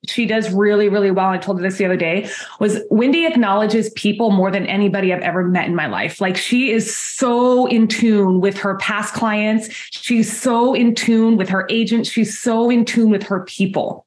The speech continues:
Right? Like, that is, like, Wendy, like, I see that. I'm like, "Oh my gosh, what are you doing?"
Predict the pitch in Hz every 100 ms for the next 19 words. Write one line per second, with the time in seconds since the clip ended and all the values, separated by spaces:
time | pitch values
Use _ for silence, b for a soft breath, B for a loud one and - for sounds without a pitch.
0 | _ 175 190 202 190 B B - 214 240
1 | 247 202 208 214 220 208 202 214 214 247
2 | 214 185 190 190 196 233 233 208 190 202
3 | 208 202 190 170